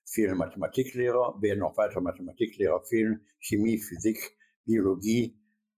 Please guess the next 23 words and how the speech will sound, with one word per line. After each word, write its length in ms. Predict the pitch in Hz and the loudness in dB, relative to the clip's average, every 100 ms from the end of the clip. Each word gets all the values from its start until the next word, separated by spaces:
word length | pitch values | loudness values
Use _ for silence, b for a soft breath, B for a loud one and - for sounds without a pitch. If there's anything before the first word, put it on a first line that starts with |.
| _ _ | _ _
Informatik 720 | 117 107 - 92 98 - 101 | 0 0 0 0 -2 -2 -4
und 160 | - - | -4 -2
Technik. 420 | - - 87 - | -2 -2 -8 -4
Also 140 | 110 98 | -2 0
in 140 | 104 | 2
dem 360 | 92 90 98 - | 2 0 -4 -18
sogenannten 720 | - 123 110 98 101 107 - | -4 0 2 2 2 -2 -4
mint-Fächerbereich, 1080 | 107 156 - - - 92 78 85 110 - _ | 0 0 0 -2 0 0 2 2 0 -4 _
in 140 | 104 90 | -8 0
dem 180 | 104 | 0
Bereich 300 | 98 98 98 | 2 0 0
haben 120 | - - | -4 -2
auch 120 | 101 | -2
die 140 | 104 | -2
Gymnasien 560 | 90 95 87 95 90 87 b _ | -4 0 0 -2 -6 -10 b _
große 340 | 92 95 90 | 0 2 0
Probleme. 460 | - 85 78 - - - B B B - | -4 -10 -8 -10 -12 -20 B B B -2
Den, 440 | 98 110 - - _ _ | 2 2 -2 -16 _ _
diese 200 | 101 110 | -4 -4
Probleme 600 | 113 104 107 110 101 - - | 0 0 2 2 0 -4 -14
erscheinen 460 | - - - 104 92 | -6 -4 0 0 0
rechnerisch 540 | 107 135 123 95 - | -2 0 0 0 0
nicht, 300 | 107 - - | 0 -2 -4